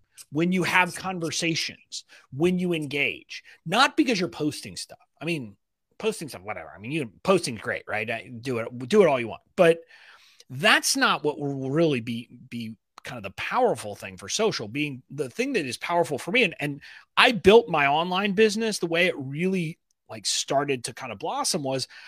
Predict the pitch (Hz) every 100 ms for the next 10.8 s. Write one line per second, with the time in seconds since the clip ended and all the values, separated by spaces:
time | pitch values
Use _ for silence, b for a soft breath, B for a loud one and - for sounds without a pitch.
0 | B B - 175 262 311 226 - 151 -
1 | - 208 247 240 175 202 160 - 151 175
2 | 196 180 175 175 165 156 160 156 - 147
3 | 160 - 139 139 214 - - _ _ _
4 | - 135 - 170 202 190 190 180 165 165
5 | 160 170 180 175 196 214 b b 180 196
6 | - - 240 240 - - 170 143 147 135
7 | 117 90 - _ - 175 214 196 196 180
8 | 131 - 233 240 - 214 226 - 226 -
9 | - 208 214 208 214 233 247 269 277 269
10 | - 247 233 - 220 330 277